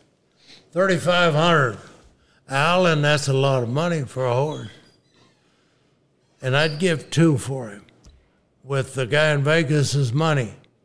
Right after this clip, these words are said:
because I knew I could use him in the team rope and come to the final on him. <coughs> Bobby Harris is down. Nick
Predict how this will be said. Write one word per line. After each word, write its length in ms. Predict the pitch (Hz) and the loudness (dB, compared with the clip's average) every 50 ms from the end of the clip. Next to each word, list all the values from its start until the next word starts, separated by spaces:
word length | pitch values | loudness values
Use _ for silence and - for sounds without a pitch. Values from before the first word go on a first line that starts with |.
| _ _ _ _ _ _ _ _ _ _ _ _ _ _ _ _ _ _ - | _ _ _ _ _ _ _ _ _ _ _ _ _ _ _ _ _ _ -20
because 340 | 139 - - 156 147 117 | -6 0 2 2 2 4
I 160 | 147 160 175 170 | 2 2 2 4
knew 200 | 170 165 165 165 | 4 4 4 4
I 160 | 160 156 147 | 4 2 2
could 220 | 143 156 151 135 | 0 -2 0 0
use 280 | 156 160 160 160 139 135 | 2 2 2 2 2 0
him 140 | 147 143 143 | 0 0 0
in 120 | 139 135 | -2 -2
the 100 | 127 127 | -4 -4
team 360 | 107 - 143 151 175 175 151 139 | -4 -2 -2 0 0 0 -2 -4
rope 260 | 131 123 120 113 - | -6 -8 -10 -14 -18
and 120 | - 123 - | -20 -20 -6
come 240 | - 156 170 170 165 | -2 2 2 4 4
to 60 | 156 | 4
the 120 | 151 143 127 | 4 2 0
final 480 | 104 123 160 175 180 175 160 147 131 | 0 2 2 2 2 2 0 0 -2
on 160 | 127 120 117 110 | -2 -4 -4 -6
him. 80 | 101 - - _ _ _ _ _ _ _ _ _ _ _ _ _ - - - - - - - _ _ _ - - - - - - - _ _ - 220 | -10 -16 -20 _ _ _ _ _ _ _ _ _ _ _ _ _ -20 -20 -20 -20 -20 -20 -20 _ _ _ -20 -20 -20 -20 -20 -20 -20 _ _ -20 -16
<coughs> 1000 | 233 240 240 - 262 - - - - 320 269 - - - 233 196 151 120 110 104 | -12 -8 -6 -6 -6 -4 -2 2 4 4 4 4 4 4 4 4 4 4 2 0
Bobby 320 | 131 139 151 160 151 160 147 | 2 2 2 2 4 4 4
Harris 420 | 143 160 185 202 202 185 - - | 6 6 6 6 6 4 4 0
is 120 | 156 147 | -2 0
down. 580 | 127 165 151 151 139 127 120 113 104 101 104 110 | 2 2 2 4 4 2 2 0 -2 -6 -4 -2
Nick 360 | 131 156 160 147 139 135 - | 0 2 2 2 0 -2 -6